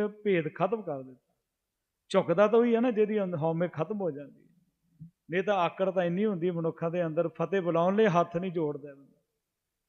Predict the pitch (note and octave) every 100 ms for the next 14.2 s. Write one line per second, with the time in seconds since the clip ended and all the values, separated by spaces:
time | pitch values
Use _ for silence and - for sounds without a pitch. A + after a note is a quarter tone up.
0 | _ _ _ F3 F#3+ G#3 E3 E3+ - E3+
1 | F3+ F3+ F3+ E3 F3+ F3 D#3 D3 C#3 C3
2 | C3 - _ _ _ _ _ _ _ _
3 | _ _ F#3+ A#3+ C#4 - F#3+ A3 G3+ A#3+
4 | F#3+ F3+ F3 F3+ F#3+ B3 G3+ D#3+ D#3 F#3+
5 | A3 F3+ F3+ - G3 - E3 D3+ E3 D3+
6 | D#3 F3+ G3 G#3 E3+ E3+ F#3 F3 D#3+ E3
7 | E3 F#3+ G#3+ - _ _ D3+ F#3+ A3 G#3+
8 | A3+ D#3 E3+ E3+ G#3 G3 F3+ E3 D#3+ E3+
9 | A#3 C#4 _ _ _ _ _ _ _ F3
10 | F3 F#3 F#3+ F3+ D3+ D3 F3+ F#3 F3+ D#3+
11 | D3+ C#3+ D3+ D#3 D#3+ D#3 F3 G#3+ D3+ C#3
12 | E3+ G3 G3 G3 F#3+ F3 C3+ D3+ D#3+ F3+
13 | F#3+ - F3 G3+ A3+ G3 D#3+ D3 D3 D#3+
14 | F#3